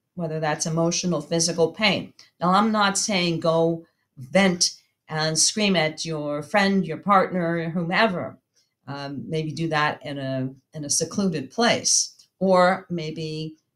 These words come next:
figure it out what needs to be expressed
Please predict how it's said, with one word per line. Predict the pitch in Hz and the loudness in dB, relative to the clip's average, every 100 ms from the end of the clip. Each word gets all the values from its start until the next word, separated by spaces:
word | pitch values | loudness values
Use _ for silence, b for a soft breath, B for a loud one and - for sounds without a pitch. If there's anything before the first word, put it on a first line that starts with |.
| _ | _
figure | - 180 170 165 | -2 0 2 2
it | |
out | 165 156 143 - | 2 0 -2 -8
what | 156 156 165 165 165 _ _ _ 170 | -12 -4 0 0 -4 _ _ _ 0
needs | 190 214 - | 2 2 0
to | 185 | -2
be | 175 | 0
expressed | 156 160 - 143 160 170 - - | 0 0 -4 -2 0 0 0 -4